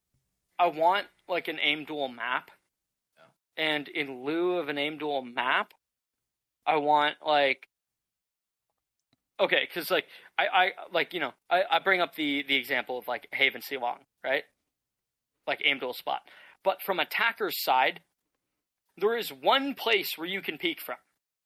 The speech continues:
Speaker 2: <laughs>
Speaker 1: From defender's side, you've got one, two,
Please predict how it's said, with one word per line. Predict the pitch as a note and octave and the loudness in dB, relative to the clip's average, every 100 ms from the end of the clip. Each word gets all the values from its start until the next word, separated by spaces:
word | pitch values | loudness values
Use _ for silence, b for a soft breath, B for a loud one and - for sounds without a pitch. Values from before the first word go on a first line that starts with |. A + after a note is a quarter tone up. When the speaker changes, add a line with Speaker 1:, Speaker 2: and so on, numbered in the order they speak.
| _ F#3 | _ -20
Speaker 2:
<laughs> | E3+ F3 _ _ _ _ _ _ _ _ | -20 -20 _ _ _ _ _ _ _ _
Speaker 1:
From | - F3+ | -4 -2
defender's | D3 - A#3 C4+ B3 D#3 - | -2 0 0 0 -4 -4 -2
side, | B2 A#2 E3 F3+ _ _ - | 0 0 -2 -4 _ _ -12
you've | F3 - | -8 4
got | F3 E3 D#3+ - _ _ _ _ _ _ _ _ _ _ | 6 8 6 -2 _ _ _ _ _ _ _ _ _ _
one, | D3+ E3+ E3+ E3+ E3+ - _ _ - | 2 2 2 -4 -12 -18 _ _ -10
two, | - D#3 D#3+ D#3 D3 | -6 -4 -4 -4 -6